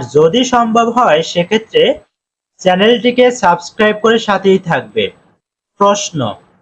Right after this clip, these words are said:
করোনা ভাইরাস সম্পর্কে কি কি ভ্রান্ত ধারণা আছে এবং করোনা ভাইরাস প্রতিরোধে সঠিক উপায়গুলো কি কি? আমরা এর সমাধান বের করেছি।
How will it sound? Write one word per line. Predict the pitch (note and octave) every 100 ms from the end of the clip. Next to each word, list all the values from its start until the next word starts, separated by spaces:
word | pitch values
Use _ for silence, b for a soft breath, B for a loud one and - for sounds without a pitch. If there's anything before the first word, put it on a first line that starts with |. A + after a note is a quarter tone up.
| _ _ _ _ -
করোনা | F#3 G3+ A#3+
ভাইরাস | A#3 A3+ A#3+ A#3+
সম্পর্কে | G#3+ F3+ E3+ E3 D#3+ G#3+
কি | - G3 G3
কি | B3 F#3+ D3+
ভ্রান্ত | C3+ D#3+ E3 F3+ F3 G#3+ A#3
ধারণা | F#3 D#3 F3 F3
আছে | C3+ C3+ - A3 B3+ -
এবং | F#3+ G3+ D#3+ F#3 - _ _ _ _ F3+
করোনা | F#3+ A3 A3+
ভাইরাস | G#3+ A#3 A#3+
প্রতিরোধে | - F3 E3 F#3+ G3 D3+ F3+ A#3+
সঠিক | - F#3 F#3 G#3+ D#3+ -
উপায়গুলো | E3+ E3+ G3+ G3+ G#3+ G#3+ D#3
কি | D#3+ E3 D3+
কি? | - A#3 D4+ _ _ _ _ _ -
আমরা | E3+ G3 A3+ G#3+ -
এর | F#3 F3
সমাধান | G3 F3 E3+ F3+ G#3 E3+
বের | D3+ D3
করেছি। | B2+ A#2 -